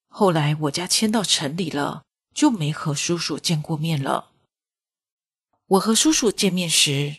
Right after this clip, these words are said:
是我刚从监狱出来，参加老家的一次聚会。我有二十年没看见叔叔了，我很尊敬地称呼他，他却对我很冷漠，不想和我说话。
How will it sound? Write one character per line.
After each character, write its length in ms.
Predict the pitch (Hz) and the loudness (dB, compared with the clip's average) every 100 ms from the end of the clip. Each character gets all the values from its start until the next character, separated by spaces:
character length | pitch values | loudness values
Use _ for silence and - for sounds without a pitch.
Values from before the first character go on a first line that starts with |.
| _ | _
是 180 | - - | -2 4
我 160 | 220 151 | 4 4
刚 220 | 220 233 | 4 2
从 260 | - 160 147 | 2 -4 -2
监 160 | 170 | 2
狱 100 | 165 | 2
出 220 | 147 - | 0 -4
来， 320 | 160 139 143 160 _ - | -2 -2 -4 -6 _ -6
参 160 | - 220 | 0 2
加 140 | 247 | 4
老 180 | 196 - | 2 0
家 160 | 175 | -2
的 100 | 190 | -2
一 140 | - 143 | -2 0
次 220 | - 175 | 0 0
聚 180 | - 160 | -2 -4
会。 460 | - 185 160 - _ _ _ _ _ _ _ - | -2 -2 -2 -4 _ _ _ _ _ _ _ 2
我 140 | 185 | 4
有 140 | 240 151 | 6 4
二 200 | - 226 | 4 4
十 240 | - 151 | 2 2
年 260 | 151 147 151 | 2 2 0
没 220 | 151 147 | 0 -2
看 220 | 175 170 | -2 -2
见 160 | 165 147 | -2 -2
叔 240 | - 170 | -2 -2
叔 240 | 165 165 | -2 -2
了， 320 | 139 131 - _ _ _ _ _ _ _ | 0 0 -2 _ _ _ _ _ _ _
我 120 | 180 | 2
很 220 | 202 208 143 | 2 2 -2
尊 240 | 190 208 | -2 0
敬 120 | 226 | 0
地 120 | - - | -2 -2
称 240 | - 143 | -2 -2
呼 140 | - | -6
他， 420 | 143 151 156 151 - _ _ - | -6 -2 -2 -4 -8 _ _ -2
他 140 | 277 | 0
却 200 | - 285 | 2 0
对 160 | 220 226 | 2 0
我 140 | 127 | 0
很 300 | - 139 170 | -4 -2 2
冷 120 | 196 | 2
漠， 440 | 131 160 151 - _ _ _ | 0 0 -2 -6 _ _ _
不 100 | - | -6
想 240 | 185 - 139 | -2 -2 -4
和 200 | - 156 | -4 -2
我 140 | 165 | -2
说 280 | - - 160 | -2 -2 -2
话。 420 | - 190 156 - | -2 -2 -2 -4